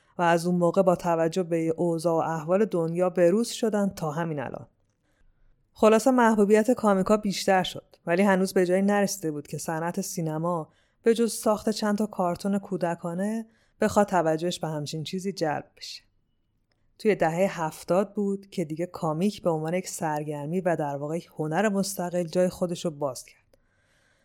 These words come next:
و همه مجبور به پذیرشش شدن. اما توی این دوره، یعنی دورهٔ سوم که اسمش می‌شه عصر برنزی، تغییرات بزرگی اتفاق افتاد.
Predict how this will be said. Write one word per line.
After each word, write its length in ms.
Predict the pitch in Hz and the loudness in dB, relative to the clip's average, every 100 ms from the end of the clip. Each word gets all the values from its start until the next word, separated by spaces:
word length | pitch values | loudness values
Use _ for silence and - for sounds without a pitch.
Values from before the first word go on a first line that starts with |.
| - | -2
و 100 | 185 | 0
همه 340 | 175 196 208 | 2 2 4
مجبور 400 | 247 233 170 185 | 6 4 2 0
به 80 | 180 | -2
پذیرشش 680 | 175 156 147 151 143 123 - | -2 -4 -4 -8 -8 -12 -14
شدن. 200 | - _ _ _ _ _ - | -14 _ _ _ _ _ -2
اما 200 | 226 247 | 2 2
توی 200 | 240 247 | 2 2
این 180 | 247 226 | 2 4
دوره، 440 | 233 220 214 214 | 6 6 2 0
یعنی 200 | 185 175 | 0 0
دورهٔ 280 | 170 160 175 | 2 2 2
سوم 480 | 175 160 151 156 151 | 0 -2 -2 -4 -4
که 160 | 160 | -4
اسمش 320 | 156 156 147 | -4 -6 -8
می‌شه 140 | 147 151 | -8 -6
عصر 340 | 151 156 - | -6 -6 -6
برنزی، 840 | 156 156 156 156 151 202 208 180 185 - _ _ | -4 -2 -2 -4 -6 -4 -2 -4 -8 -20 _ _
تغییرات 440 | 185 185 190 208 | 0 2 2 0
بزرگی 460 | 208 185 175 156 156 | 0 0 0 -2 -4
اتفاق 380 | - - 147 147 | -10 -12 -10 -10
افتاد. 280 | - - | -12 -18